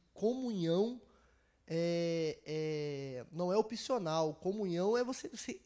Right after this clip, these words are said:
eu quero ter comunhão. Eu, é, é,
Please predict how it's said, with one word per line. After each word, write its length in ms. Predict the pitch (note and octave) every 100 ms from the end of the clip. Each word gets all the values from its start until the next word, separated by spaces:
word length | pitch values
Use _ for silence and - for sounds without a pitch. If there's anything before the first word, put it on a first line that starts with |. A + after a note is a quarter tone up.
| -
eu 100 | - F#3+ -
quero 280 | A#3+ C4+ C4+
ter 100 | G3
comunhão. 560 | F3+ F3 D3+ C3+ B2 - _ - _
Eu, 120 | D#3 D#3+
é, 60 |
é, 520 | D#3+ C3+ D#3+ - D#3